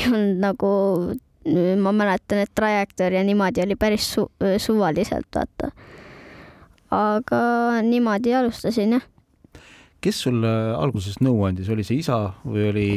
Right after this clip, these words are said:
Speaker 2: äh, keegi teine? Sest noh, ma tean, et ka sellesama Ice Racing tiimi pool, seal on väga palju selliseid, äh, kes, kes oskavad hästi nõu anda.
Speaker 1: Isa ikka.
Speaker 2: Et isa oli see, kes sind juhendas?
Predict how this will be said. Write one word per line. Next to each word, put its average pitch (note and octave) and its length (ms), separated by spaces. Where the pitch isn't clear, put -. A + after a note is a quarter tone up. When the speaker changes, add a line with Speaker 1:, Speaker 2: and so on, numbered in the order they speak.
Speaker 2:
äh, G2+ 300
keegi G#2+ 200
teine? A#2 320
Sest F#2+ 220
noh, G2+ 180
ma G#2+ 140
tean, G#2 160
et G2 100
ka - 80
sellesama G2+ 540
Ice - 160
Racing G#2 420
tiimi G#2 240
pool, G2 360
seal G2+ 240
on G2 360
väga G#2+ 180
palju G2 240
selliseid, F2 560
äh, F2 240
kes, F#2 220
kes - 160
oskavad G2 400
hästi G2+ 240
nõu F#2+ 220
anda. E2+ 180
Speaker 1:
Isa C4+ 320
ikka. - 300
Speaker 2:
Et B2 200
isa G#2+ 160
oli F#2 120
see, G#2+ 140
kes F#2 200
sind F#2 100
juhendas? F#2 400